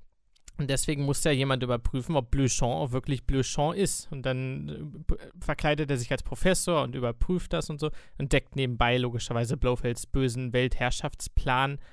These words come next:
auf, schläft dabei noch mit mehreren von den Frauen von den Angel of Death. Und allerdings ist, äh, unter anderem auch die Handlangerin von Blofeld skeptisch, Irma Bunt, gespielt von einer Deutschen. Und Bond wird schließlich dann auch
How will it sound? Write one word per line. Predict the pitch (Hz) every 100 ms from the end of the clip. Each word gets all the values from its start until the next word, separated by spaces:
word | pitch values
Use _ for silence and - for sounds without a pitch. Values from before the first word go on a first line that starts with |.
| - -
auf, | - 165 185
schläft | - 156 143 -
dabei | 127 131
noch | 131 131
mit | 127
mehreren | 123 135 120 127
von | 117 131
den | 120 120
Frauen | - 127 139 147
von | - 127
den | 123
Angel | 131 127 120
of | 117
Death. | - 143 - - - - - - - -
Und | 151 143 143
allerdings | 160 170 180 220 233
ist, | 202 -
äh, | 185 180 175 - _ _ -
unter | 269 320 311 269
anderem | 233 240 226 233 233
auch | 202 185
die | 165
Handlangerin | 160 269 151 143 135 127 131
von | - 143 127
Blofeld | 123 123 135 -
skeptisch, | - - 156 147
Irma | - 147 135 123
Bunt, | 117 156 226 - - - - -
gespielt | - 143 -
von | 139
einer | 131 131
Deutschen. | 139 151 - 165
Und | 127
Bond | 143 156
wird | 135 147
schließlich | - 147 - -
dann | 123
auch | 123